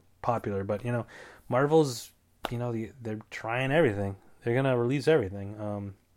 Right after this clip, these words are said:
in some form or another. I mean, they did, you know, it, it's kinda weird what they decide to do with, on what medium. And, uh, you know, 'cause, uh, actually, I just heard that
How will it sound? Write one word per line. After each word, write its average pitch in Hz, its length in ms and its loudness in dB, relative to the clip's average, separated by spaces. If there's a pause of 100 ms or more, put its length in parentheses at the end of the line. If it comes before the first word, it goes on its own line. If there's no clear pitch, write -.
(840)
in 117 100 -4
some 160 220 4
form 104 200 -2
or 92 100 0
another. 95 440 -2
I 113 40 -4
mean, 101 180 -6
they 98 180 -6 (100)
did, 107 240 -6 (120)
you 104 80 -8
know, 95 160 -8 (1160)
it, 220 100 4
it's 226 200 4
kinda 285 280 10
weird 214 220 8
what 180 180 4
they 175 100 8
decide 156 540 6
to 143 100 -2
do 135 260 4
with, 120 300 2
on 123 140 0
what 120 180 2
medium. 110 540 0 (260)
And, 113 460 -4
uh, 107 260 -2 (1400)
you 151 80 0
know, 139 100 2
'cause, 127 180 -2
uh, 127 260 -6 (200)
actually, 131 320 2
I 123 40 2
just 123 220 0
heard 131 320 6
that 113 200 -2